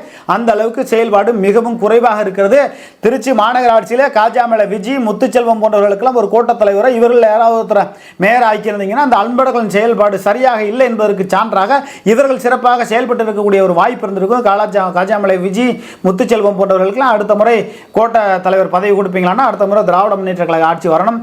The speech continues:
அதாவது திராவிட முன்னேற்ற கழக ஆட்சி தொடர்ந்து இந்த கெட்ட பெயர்களை தொடர்ந்து சந்தித்து வருகிறது. திராவிட முன்னேற்ற கழகத்திற்கு நல்ல பெயர் இருக்கிறது என்று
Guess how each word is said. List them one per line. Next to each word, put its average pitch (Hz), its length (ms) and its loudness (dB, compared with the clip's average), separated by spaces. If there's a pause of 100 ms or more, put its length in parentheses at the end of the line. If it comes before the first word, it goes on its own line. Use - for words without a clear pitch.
(260)
அதாவது 202 440 2
திராவிட 220 380 2
முன்னேற்ற 208 360 -4
கழக 185 220 -2
ஆட்சி 202 340 -2
தொடர்ந்து 208 320 0
இந்த 226 340 -4
கெட்ட 208 260 -2
பெயர்களை 208 380 0
தொடர்ந்து 196 360 -2
சந்தித்து 196 360 -4
வருகிறது. 185 400 0
திராவிட 196 300 0
முன்னேற்ற 190 340 -4
கழகத்திற்கு 175 360 -2
நல்ல 214 340 0
பெயர் 220 200 0
இருக்கிறது 185 360 0
என்று 180 360 0